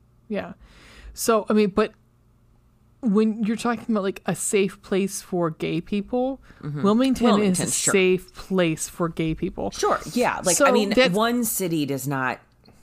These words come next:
Speaker 1: No,
Speaker 2: a
Speaker 1: but
Speaker 2: state
Speaker 1: what I'm
Speaker 2: make,
Speaker 1: saying
Speaker 2: and
Speaker 1: is
Speaker 2: one state does not a city make. Like,
Speaker 1: No,
Speaker 2: I, yeah,
Speaker 1: no,
Speaker 2: sure.
Speaker 1: but what makes me angry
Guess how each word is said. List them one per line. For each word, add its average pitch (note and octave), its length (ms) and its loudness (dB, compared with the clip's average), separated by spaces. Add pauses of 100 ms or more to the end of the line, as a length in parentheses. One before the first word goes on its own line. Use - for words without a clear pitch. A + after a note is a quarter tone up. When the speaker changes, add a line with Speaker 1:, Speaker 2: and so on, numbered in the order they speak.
(140)
Speaker 1:
No, C#4+ 280 4
Speaker 2:
a - 40 -4
Speaker 1:
but D#3+ 120 -2
Speaker 2:
state D4 280 2
Speaker 1:
what C4+ 100 8
I'm C4 120 2
Speaker 2:
make, C#4 80 4
Speaker 1:
saying A#3+ 320 2
Speaker 2:
and D3+ 180 2
Speaker 1:
is D3+ 40 -2
Speaker 2:
one D3 240 -2
state C#3 440 -2
does C#3 220 -6
not A#2+ 320 -2
a B2 40 -8
city A2 280 -6
make. - 180 -12
Like, - 240 0
Speaker 1:
No, G#3+ 220 4
Speaker 2:
I, - 20 2
yeah, E3 120 2
Speaker 1:
no, B3+ 80 -4
Speaker 2:
sure. B3+ 280 4
Speaker 1:
but A#3 300 4
what B3 240 2
makes A3+ 320 2
me G#3+ 180 0 (100)
angry G#3+ 760 0